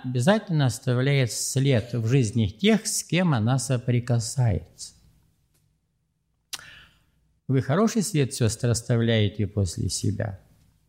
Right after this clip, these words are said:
Вы какой след оставляете? Вот мудрая жена, она понимает, какую важную роль она занимает в своей семье.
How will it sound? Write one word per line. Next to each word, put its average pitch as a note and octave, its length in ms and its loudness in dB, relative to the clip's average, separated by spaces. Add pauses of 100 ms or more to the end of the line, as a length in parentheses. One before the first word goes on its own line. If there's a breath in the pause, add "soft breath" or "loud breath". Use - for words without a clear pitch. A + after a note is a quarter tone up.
(1300)
Вы C#3 100 -2
какой D3 260 2
след - 280 -2
оставляете? - 840 -4 (2500 loud breath)
Вот - 380 0
мудрая D3 500 0
жена, F3+ 460 0 (1300 soft breath)
она D3 280 0
понимает, D#3+ 600 0
какую C3+ 520 0
важную A#2+ 600 0
роль F3+ 260 2
она D3 200 2
занимает B2+ 640 2
в - 40 -6
своей A#2 480 2
семье. G2+ 920 0